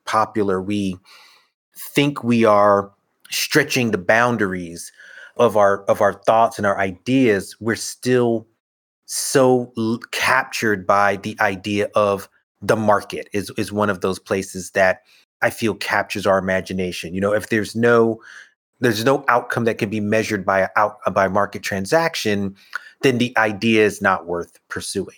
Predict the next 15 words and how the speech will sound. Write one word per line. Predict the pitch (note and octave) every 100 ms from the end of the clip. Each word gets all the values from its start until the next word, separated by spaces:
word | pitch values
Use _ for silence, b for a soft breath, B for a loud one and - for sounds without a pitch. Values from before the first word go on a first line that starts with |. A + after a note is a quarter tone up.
| _
You | G#2
know, | G#2 G2+
we | G#2 A2
are | G#2 G#2 B B B _
captured | - A#2 - - A2+ F#2+
by | G#2 G2+
technology. | G2 - A#2 A2+ A2 G#2 F#2 E2+
You, | E2+ G2
you | G#2
know, | G#2 G2+ -
you | G#2+
mentioned | G#2+ G#2+ - A2 G2+ G2 b b
something | - A#2 G2 G#2+
like | F#2+ G2 -
Chat | - A2 -